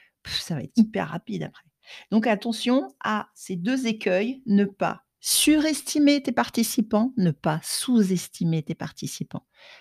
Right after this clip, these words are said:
Et ça, c'est, c'est pour ça que notre travail, c'est de la dentelle. <laughs> C'est pour ça que c'est subtil. Il y a beaucoup d'observations à mettre en place et puis beaucoup de fun, puisqu'il y a toujours ce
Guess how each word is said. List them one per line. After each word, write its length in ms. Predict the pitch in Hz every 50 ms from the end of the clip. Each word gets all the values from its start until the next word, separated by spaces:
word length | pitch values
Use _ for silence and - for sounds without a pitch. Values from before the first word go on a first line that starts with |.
| _ _
Et 40 | 156
ça, 180 | - - 220 240
c'est, 380 | - - - 165 - - - -
c'est 160 | - - -
pour 160 | - 139 -
ça 140 | - - 202
que 120 | - -
notre 160 | 147 147 139 -
travail, 320 | - - 151 139 165 165
c'est 120 | - -
de 60 | - -
la 80 | - 151
dentelle. 480 | 156 143 135 139 - 254 254 185 - - _ _ _ _ -
<laughs> 140 | - - - 202 - - - 208 196 156 - - - - - _ - - - - - - -
C'est 140 | - 196
pour 140 | 160 156 151 151
ça 100 | 190 190
que 80 | -
c'est 120 | - - 147
subtil. 560 | - - 196 - - - 180 196 202 170 - _ - - - - - _ _ -
Il 60 | 147
y 40 | 156
a 180 | 147 143 151
beaucoup 260 | 147 156 180 - 269
d'observations 880 | 220 226 196 - - - 170 151 147 160 151 151 - 190 196 202 202 - -
à 140 | 160 151 156
mettre 260 | 151 143 - - -
en 80 | 131
place 340 | 135 - 156 180 190 - - -
et 20 |
puis 160 | - - 147
beaucoup 300 | 147 143 139 - - 160
de 100 | 135 131
fun, 400 | 131 - - - 170 202 220 196
puisqu'il 420 | - - - - - - 156 165 151
y 80 | 143
a 40 | 151
toujours 220 | - - - 175
ce 120 | - -